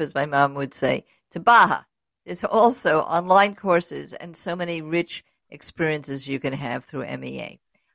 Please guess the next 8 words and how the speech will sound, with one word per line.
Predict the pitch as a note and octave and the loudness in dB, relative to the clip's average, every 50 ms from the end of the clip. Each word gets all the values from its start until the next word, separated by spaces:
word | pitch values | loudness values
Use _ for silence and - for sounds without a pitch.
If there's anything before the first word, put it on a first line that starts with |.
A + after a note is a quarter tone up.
| _ _ _ - - | _ _ _ 2 4
Uh, | D#3+ D#3 D3+ D3 D3 D3 C#3+ C#3 - - _ _ _ _ | 6 8 8 8 8 6 6 4 2 -2 _ _ _ _
and | - D#3 D#3 D#3+ D#3+ D#3 - _ - | -4 -4 -4 -4 -6 -12 -20 _ -10
we | F#3 F#3 F#3 F#3 | -4 -2 0 0
have | F#3+ E3+ - D3 _ _ | 0 -2 -6 -10 _ _
continued | - D#3 C#3+ - - E3 D#3 D3+ C#3 C3 A#2+ - | -14 -14 -14 -14 -14 -14 -14 -14 -14 -14 -14 -16
to | - - C#3 | -16 -16 -14
be | C3 C3+ C3+ | -10 -10 -10
friends, | C3 - - C#3 B2+ A#2+ A#2+ - _ _ - - | -10 -10 -10 -10 -8 -8 -10 -12 _ _ -20 -20